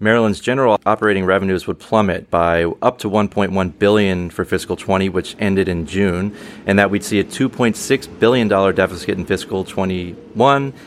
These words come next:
and nearly four billion dollars in decline in fiscal twenty-two. Those numbers now, Michael, have been revised in a big way. The state bumped up its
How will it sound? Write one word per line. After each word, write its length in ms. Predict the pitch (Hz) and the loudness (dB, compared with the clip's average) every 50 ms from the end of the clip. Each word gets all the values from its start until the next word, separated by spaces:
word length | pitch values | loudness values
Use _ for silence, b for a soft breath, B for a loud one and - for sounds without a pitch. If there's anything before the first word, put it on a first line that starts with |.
| B B | B B
and 160 | 113 107 101 98 | -2 0 2 2
nearly 300 | 101 101 101 101 98 92 | 4 4 4 2 2 -2
four 400 | - - - 107 110 117 113 104 | -4 -4 0 2 4 4 2 2
billion 360 | 85 101 101 104 101 101 95 | 2 0 2 2 2 0 0
dollars 380 | 92 90 90 87 87 85 80 | 0 0 0 0 -2 -2 -4
in 60 | 87 82 | -6 -6
decline 420 | 87 85 - 92 87 85 85 85 | -6 -6 -6 -6 -4 -4 -4 -6
in 80 | 85 80 | -6 -6
fiscal 320 | - 92 85 - - 87 | -8 -8 -8 -8 -10 -12
twenty-two. 800 | - - 92 85 82 82 80 - - 135 135 120 104 98 95 87 B B B B B B B B | -12 -10 -10 -10 -10 -10 -12 -8 -2 0 2 2 2 2 0 -2 B B B B B B B B
Those 240 | - 110 120 143 131 | 2 2 4 4 4
numbers 300 | 160 151 139 147 139 - | 2 0 2 0 0 0
now, 260 | 131 127 123 120 120 | 2 2 4 4 4
Michael, 360 | 113 113 110 110 - 113 107 101 | 4 4 2 2 2 0 0 0
have 160 | 104 90 90 | 0 0 0
been 180 | 104 98 95 | 0 0 0
revised 580 | 90 98 90 87 92 92 92 90 92 92 - - | 0 0 0 2 2 2 2 2 2 0 -2 -6
in 140 | 95 98 92 | -8 -6 -4
a 100 | 87 85 | -4 -4
big 340 | 78 _ - 104 101 107 90 80 | -6 _ 0 2 2 2 0 -2
way. 360 | 87 85 80 78 80 90 101 - _ | -6 -4 -4 -4 -4 -6 -8 -10 _
The 100 | - 95 | -14 -4
state 320 | - - 110 110 104 - | 0 2 2 2 2 0
bumped 300 | - 107 113 110 - - | 0 0 0 2 2 2
up 200 | 110 110 110 - | 2 2 2 0
its 280 | 107 104 - - - | -2 -4 -4 -6 -12